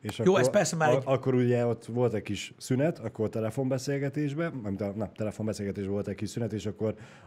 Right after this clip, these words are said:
Speaker 1: a, a, a menedzsment gyakorlatilag meggyőzte a mérnököket, hogy de hát nem biztos, hogy baj lesz. És hát biztosra nem tudták mondani, csak jó eséllyel, hogy baj lesz.
Speaker 2: Nyilván.
Speaker 1: És akkor, jó,
Speaker 2: Nem
Speaker 1: akkor mégis repüljenek, aztán láss csodát, mégis baj lett, és utána még el is próbálták tusolni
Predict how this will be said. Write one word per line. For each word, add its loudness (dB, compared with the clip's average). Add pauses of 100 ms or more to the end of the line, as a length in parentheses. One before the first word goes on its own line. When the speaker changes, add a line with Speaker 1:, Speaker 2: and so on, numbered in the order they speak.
Speaker 1:
a, -10
a, -6
a -6
menedzsment 2
gyakorlatilag 0
meggyőzte -2
a -2
mérnököket, -4
hogy -4 (420)
de -6
hát -2
nem 2
biztos, -6
hogy -2
baj -2
lesz. -6 (400)
És -14
hát -6 (100)
biztosra -2
nem 2
tudták -4
mondani, -2
csak -2 (100)
jó -4
eséllyel, -4
hogy -4
baj -4
lesz. -4 (200)
Speaker 2:
Nyilván. 2
Speaker 1:
És -4
akkor, -6
jó, 4
Speaker 2:
Nem 4
Speaker 1:
akkor -4
mégis -2
repüljenek, -2
aztán -8
láss -4
csodát, -4
mégis -4
baj -4
lett, -4
és -6
utána -4
még -2
el 0
is -4
próbálták -4
tusolni -4